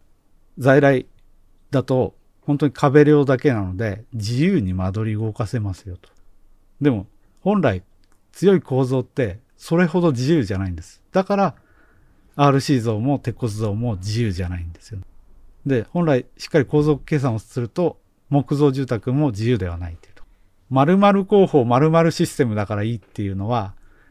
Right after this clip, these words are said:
よく質問で一番多いんです。ただし、これ、丸々工法でいいっていうのは、あまりありません。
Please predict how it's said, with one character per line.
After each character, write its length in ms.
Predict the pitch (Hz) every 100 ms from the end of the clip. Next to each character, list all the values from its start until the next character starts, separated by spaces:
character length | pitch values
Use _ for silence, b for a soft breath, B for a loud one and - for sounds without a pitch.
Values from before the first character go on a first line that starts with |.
| - 156
よ 140 | 214
く 260 | - 143 104
質 240 | - 147
問 180 | 151 151
で 80 | 131
一 160 | -
番 180 | 160 135
多 80 | 107
い 40 |
ん 40 | 78
で 60 |
す。 220 | - - -
た 120 | - 160
だ 120 | 117
し、 300 | - 101 -
こ 120 | -
れ、 140 | 117 107 - _ - -
丸 300 | 135 196 247
々 260 | 247 240
工 240 | 226 247 220
法 180 | 170 131
で 100 | 107
い 140 | 123
い 20 |
っ 40 | 107
て 140 | -
い 40 |
う 40 | 95
の 140 | 92
は、 220 | 101 87 - - _ - _ -
あ 80 | 143
ま 120 | 156
り 100 | 139
あ 120 | 104 110
り 120 | 143
ま 120 | 147
せ 120 |
ん。 80 | -